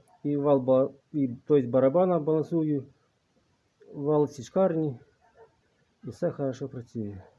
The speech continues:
Якось так.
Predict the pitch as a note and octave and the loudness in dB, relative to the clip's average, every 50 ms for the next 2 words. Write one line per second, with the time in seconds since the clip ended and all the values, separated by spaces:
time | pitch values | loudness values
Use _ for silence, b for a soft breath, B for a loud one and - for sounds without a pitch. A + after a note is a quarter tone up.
0 | _ _ _ _ _ _ - - _ _ _ _ - - _ _ _ _ _ - | _ _ _ _ _ _ -20 -20 _ _ _ _ -20 -20 _ _ _ _ _ -20
1 | - _ _ _ _ _ - _ _ _ _ _ _ C#3 B2+ C#3+ D3 C#3+ - C#3+ | -20 _ _ _ _ _ -20 _ _ _ _ _ _ -8 -6 -6 -6 -6 -6 -8
2 | A#2+ - _ - B2+ A#2 G#2+ G2 - - | -10 -10 _ -8 -8 -8 -8 -10 -14 -20